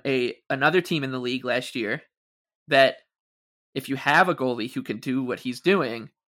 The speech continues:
you can find your game. Like, y-, y-, he will, he will provide you the, the runway, uh, to find your game and to, to work out the kinks and to get rolling in the right direction, so that you, you aren't just a hope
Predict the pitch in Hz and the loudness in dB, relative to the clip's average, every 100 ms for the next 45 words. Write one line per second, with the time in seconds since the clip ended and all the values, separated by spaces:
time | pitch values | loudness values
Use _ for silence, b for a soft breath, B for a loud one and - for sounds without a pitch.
0 | _ _ _ _ _ _ 139 196 269 220 | _ _ _ _ _ _ -4 -2 -2 2
1 | 160 185 185 160 127 180 - _ - 135 | 4 4 2 -2 0 -2 -4 _ -2 -2
2 | - 151 - - 147 151 180 180 160 - | -2 -8 -8 -6 -4 -2 0 0 -2 -4
3 | 165 175 - 139 143 147 147 143 143 139 | -6 -4 -6 0 2 2 0 -2 -2 -2
4 | 127 - 127 127 120 _ 139 127 127 139 | -6 -6 -4 -4 -10 _ -6 -4 2 2
5 | 160 135 101 98 - _ _ _ _ _ | 2 0 -4 -6 -12 _ _ _ _ _
6 | - 120 110 113 - - 123 120 - 131 | -14 -8 -6 -8 -10 -8 -6 -8 -2 2
7 | 139 147 139 131 120 123 117 - - 123 | 2 0 -4 -4 -6 -6 -8 -8 -6 -8
8 | 127 131 98 139 139 123 - 131 120 - | -4 -4 2 2 2 -4 -8 -10 -10 -16
9 | - _ _ - 127 131 139 - 139 135 | -18 _ _ -12 -8 -4 -4 -4 -4 -2
10 | 143 139 127 107 127 123 117 147 170 - | -2 -4 -6 -4 -4 -4 0 2 2 -2
11 | 117 117 - _ _ _ - 135 131 135 | -8 -12 -18 _ _ _ -2 -2 0 -4
12 | 127 - 143 135 147 127 127 - 120 - | -8 -4 -2 2 2 2 -6 -2 0 0
13 | _ - 135 131 | _ -8 -8 -8